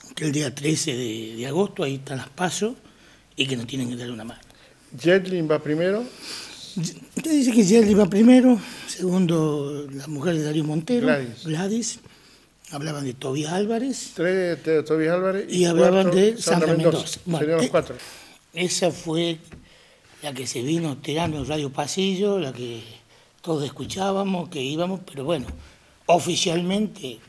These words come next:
Speaker 2: Bueno, la pregunta sería, la pregunta sería, ¿cómo trabajan los intendentes en la campaña?
Speaker 1: Esta campaña se la está municipalizando.
Speaker 2: Ujú.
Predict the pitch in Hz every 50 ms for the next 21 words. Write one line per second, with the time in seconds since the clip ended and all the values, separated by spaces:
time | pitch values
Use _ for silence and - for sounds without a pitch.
0 | - - - 139 143 156 135 117 - - - 196 180 170 - 214 240 294 302 320
1 | 247 - - 156 147 139 127 117 120 120 123 127 147 165 175 185 180 - - 139
2 | 127 123 113 117 - - - - - - - - _ - - 269 302 254 214 208
3 | 208 208 196 196 175 156 135 151 151 143 143 147 160 170 175 165 165 147 135 123
4 | 131 127 123 117 117 113 110 107 104 - - - - - - - - - - -
5 | - - - - - - - - - - - 165 156 165 165 143 190 185 185 180
6 | 151 131 113 - - - - - - - - - - - - - - - - -
7 | - - - - - - 120 107 - - 156 139 127 120 113 110 117 120 120 123
8 | 120 - - - - 131 131 123 - - 156 117 - - _ - - - - -
9 | - - - - - - - - - - - - - - 131 113 120 139